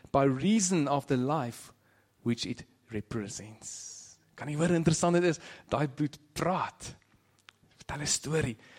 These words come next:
Daar's lewe in bloed. Jou siel verwys ook na lewe. Daar's geen plaasvervanger vir bloed nie. Het jy agtergekom? Hulle kan maar doen wat hulle wil.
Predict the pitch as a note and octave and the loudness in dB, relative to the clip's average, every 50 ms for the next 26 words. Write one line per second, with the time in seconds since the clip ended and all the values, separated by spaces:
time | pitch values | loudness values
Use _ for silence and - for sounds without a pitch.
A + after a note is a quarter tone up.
0 | - _ - - B2+ C3 - - - - - B2 B2+ C#3 E3+ G#3+ G#3+ F3 F#3+ F3+ | -20 _ -2 0 0 0 0 -2 -4 -4 -4 -4 0 6 8 8 10 8 8 2
1 | D#3 C3+ D#3 F3 D3+ - - D3+ C#3+ - - - - A3 G3 D3+ A#2 - - - | 2 4 4 2 4 4 2 2 4 4 2 4 4 6 4 4 4 2 -10 -8
2 | - - D3 C3 C#3 D#3 D#3+ D#3 - E3+ - D#3+ D3 C#3 C3 D3 E3+ F3 C3+ B2+ | 0 0 2 6 6 6 6 6 2 0 2 4 4 4 4 4 4 4 4 2
3 | A2+ A2 - - - - - - - - - - E3 E3+ - - - - B3 A3+ | -2 -4 -8 -18 -20 -20 -20 -20 -20 -8 0 4 4 6 6 6 6 8 8 8
4 | - - G#3+ G#3 G#3+ G#3+ - - F#3+ - - E3+ D3+ D3 C#3+ C#3 - B2+ A#2 G#2+ | 8 10 10 12 12 10 10 6 4 6 6 4 6 6 4 4 2 0 0 0
5 | A#2 A#2 - - A2 A#2 A#2+ C3 D3+ D3 D#3+ D#3 - F3 D3+ E3+ D#3 - D#3+ D#3+ | -2 -2 -2 -2 -2 -2 2 4 6 8 8 8 6 4 4 4 4 6 6 6
6 | D3+ C#3+ - - - - _ _ - - A#2+ C3+ C3+ - C#3 C3+ C3 B2+ A2+ C3+ | 6 4 -2 -8 -20 -20 _ _ -2 2 4 4 4 4 2 4 4 4 4 4
7 | C#3 D3+ D3 - D3 C3 B2 A#2 G#2 G#2 G2+ G2 | 4 4 4 2 2 2 2 0 -2 -4 -10 -12